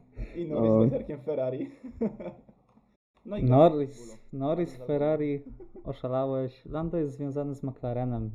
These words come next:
Speaker 3: na lata. I myślę, że trzeba
Speaker 2: Vettel
Speaker 3: patrzeć bardziej na to, żeby McLaren dołączył do, do tej trójki.
Speaker 1: Do
Speaker 3: To by było
Speaker 1: tak.
Speaker 3: fantastyczne.
Speaker 1: Do czwórki najlepiej, o. Niech walczą cztery bolidy może.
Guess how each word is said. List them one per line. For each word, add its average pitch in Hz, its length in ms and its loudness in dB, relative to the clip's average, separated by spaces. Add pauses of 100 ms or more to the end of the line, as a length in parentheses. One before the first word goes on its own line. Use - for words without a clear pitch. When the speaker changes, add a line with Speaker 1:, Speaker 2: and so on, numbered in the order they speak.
Speaker 3:
na 120 100 0
lata. 120 360 -2 (1160)
I 135 100 -2
myślę, 131 280 0
że 131 500 -4 (640)
trzeba 147 240 2
Speaker 2:
Vettel 143 160 2
Speaker 3:
patrzeć 160 200 -4
bardziej 147 340 -6
na 147 120 -2
to, 147 140 0
żeby 139 260 -2 (520)
McLaren 143 460 0
dołączył 139 480 -2
do, 131 480 -2
do 135 100 -2
tej 135 180 0
trójki. 131 460 -2 (100)
Speaker 1:
Do 120 100 -6
Speaker 3:
To 180 60 4
by 214 100 2
było 127 140 4
Speaker 1:
tak. 127 60 -4
Speaker 3:
fantastyczne. 123 640 -4 (140)
Speaker 1:
Do 269 120 -12
czwórki 156 360 -8
najlepiej, 107 420 -8
o. 110 240 -6 (1300)
Niech 117 160 0
walczą 117 260 -4
cztery - 220 -4
bolidy - 360 -6
może. - 220 -14